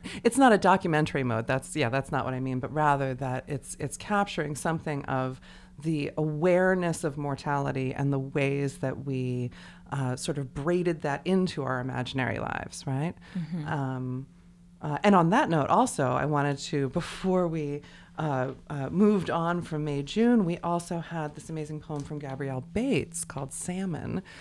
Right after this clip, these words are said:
Speaker 1: uh, in this issue, which is, is working in a mode that I kind of thought of as pre-elegy.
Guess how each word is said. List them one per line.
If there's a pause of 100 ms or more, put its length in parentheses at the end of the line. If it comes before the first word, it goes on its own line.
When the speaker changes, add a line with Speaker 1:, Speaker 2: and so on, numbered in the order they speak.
(260)
Speaker 1:
uh,
in
this
issue, (280)
which (360)
is, (480)
is
working
in
a
mode
that
I
kind
of
thought
of
as (840)
pre-elegy.